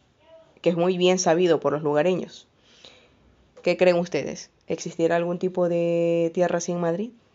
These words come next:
¿De urbanización? ¿De de aglomeración de casas. Pues y eso queda cuestión de cada uno de ustedes, la creencia de esta,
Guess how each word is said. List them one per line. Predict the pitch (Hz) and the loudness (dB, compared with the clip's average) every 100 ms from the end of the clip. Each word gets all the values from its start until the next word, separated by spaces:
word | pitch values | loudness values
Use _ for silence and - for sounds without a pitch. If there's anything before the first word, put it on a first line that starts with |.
| _ | _
¿De | 175 151 156 170 - | -8 -4 -4 -4 0
urbanización? | 160 160 160 165 160 156 185 202 202 | 2 2 0 -4 -6 -6 -4 -4 -4
¿De | 175 - 60 50 - - - - - _ _ _ - | -6 -8 -10 -14 -16 -18 -20 -20 -20 _ _ _ -2
de | 170 | 0
aglomeración | 165 165 160 170 190 | 2 2 -2 -2 -4
de | 180 | -4
casas. | - - 190 - _ _ _ _ _ _ _ _ - | -6 -10 -14 -20 _ _ _ _ _ _ _ _ -8
Pues | 185 | -4
y | 185 | -2
eso | 202 185 | 0 0
queda | 190 185 | 2 0
cuestión | 180 175 | -2 -2
de | 170 | -4
cada | 160 156 85 | 0 0 0
uno | 165 | -4
de | 160 | -8
ustedes, | 165 175 170 170 175 - | -6 -2 0 0 -4 -2
la | 156 151 | -2 -2
creencia | 151 156 170 196 - - | -2 -2 -2 -4 -4 -4
de | - | -4
esta, | - - 82 - - - | -8 -10 -8 -8 -12 -16